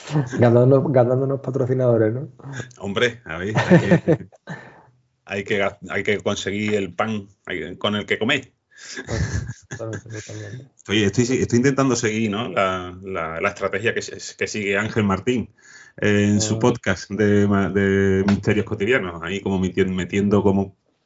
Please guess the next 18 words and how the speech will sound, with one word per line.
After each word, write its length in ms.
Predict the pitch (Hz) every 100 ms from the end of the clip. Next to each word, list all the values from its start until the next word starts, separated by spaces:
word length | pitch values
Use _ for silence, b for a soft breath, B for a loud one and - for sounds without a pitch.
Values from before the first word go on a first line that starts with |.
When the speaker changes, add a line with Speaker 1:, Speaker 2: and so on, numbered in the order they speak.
| _ -
Speaker 2:
eh, 340 | 101 98 95
Speaker 1:
Cu-, 160 | 95 95
Speaker 2:
anuncios 480 | 101 131 139 127 113
Speaker 1:
cuñitas, 20 |
Speaker 2:
de 60 | 123
Speaker 1:
¿no? 100 | 160
Speaker 2:
publicidad 400 | - - - 98
ahí. 180 | 98 -
Speaker 1:
<laughs> 760 | - 180 110 - 135 - - -
A 120 | 123
ver 80 | 120
si 60 |
algún 200 | 135 131
día 100 | 131 131
nos 140 | 127
pagan, 280 | 123 113 110
¿no? 60 | 156
Speaker 2:
Sí, 160 | 208